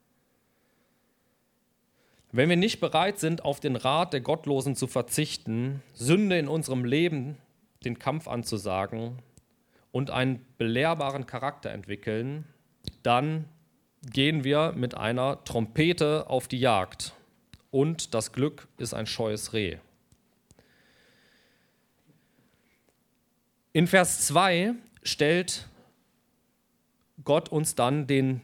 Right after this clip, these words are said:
Segensbringer vor, nämlich, dass wir Lust haben an seinem Gesetz und über sein Gesetz sinnen Tag und Nacht. Und da stecken ja zwei Sachen drinne, nämlich einmal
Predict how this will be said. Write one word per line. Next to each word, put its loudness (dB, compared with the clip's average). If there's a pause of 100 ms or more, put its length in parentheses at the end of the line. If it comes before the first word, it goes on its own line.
Segensbringer 0
vor, -2 (520)
nämlich, 0 (120)
dass -2
wir -2 (200)
Lust 2
haben 0 (200)
an -4
seinem -2
Gesetz -4 (1120)
und 2 (420)
über -2
sein -4
Gesetz -6
sinnen -6
Tag -4
und -12
Nacht. -8 (1800)
Und 0
da 2
stecken -2
ja 0
zwei 0
Sachen -2
drinne, -2
nämlich -2
einmal 2